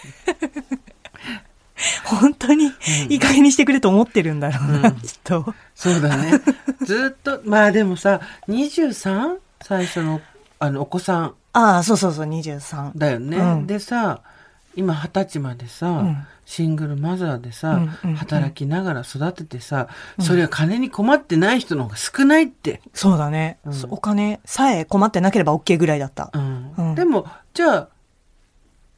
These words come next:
Speaker 2: 不幸せだったかってそうじゃないわけじゃん。
Speaker 1: そうだね。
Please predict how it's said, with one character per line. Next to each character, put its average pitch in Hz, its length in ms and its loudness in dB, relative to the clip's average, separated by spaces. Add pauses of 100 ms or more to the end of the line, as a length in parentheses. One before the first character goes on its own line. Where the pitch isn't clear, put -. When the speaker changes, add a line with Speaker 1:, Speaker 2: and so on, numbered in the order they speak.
(100)
Speaker 2:
不 143 200 -10
幸 277 420 2
せ 381 120 -2
だ 285 80 4
っ 202 40 -4
た 175 100 0
か 151 100 0
っ - 20 0
て 123 120 -14
そ 147 120 -4
う 147 80 2
じ 127 80 -4
ゃ - 20 -4
な 120 100 0
い 117 80 -2
わ 110 80 -8
け 110 120 -12
じ 101 80 -12
ゃ - 20 -12
ん。 - 20 -12
Speaker 1:
そ 330 460 2
う 233 60 0
だ 156 120 0
ね。 165 580 -4